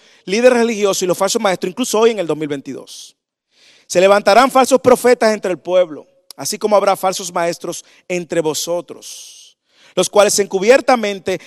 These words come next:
introducirán herejías destructoras, negando incluso al Señor que los compró, trayendo sobre sí una destrucción repentina.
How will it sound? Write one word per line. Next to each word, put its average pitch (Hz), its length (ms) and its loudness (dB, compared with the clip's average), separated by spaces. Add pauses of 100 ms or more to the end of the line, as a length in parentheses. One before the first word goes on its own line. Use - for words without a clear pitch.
introducirán 226 800 0
herejías 240 480 0
destructoras, 220 800 0
negando 175 420 -4
incluso 175 300 -8
al 165 60 -8
Señor 147 340 -10
que - 100 -10
los 139 160 -10
compró, 175 560 -4 (300)
trayendo 202 420 4
sobre 226 260 4
sí - 140 -2
una 180 140 -2
destrucción 175 480 -6
repentina. 160 640 -8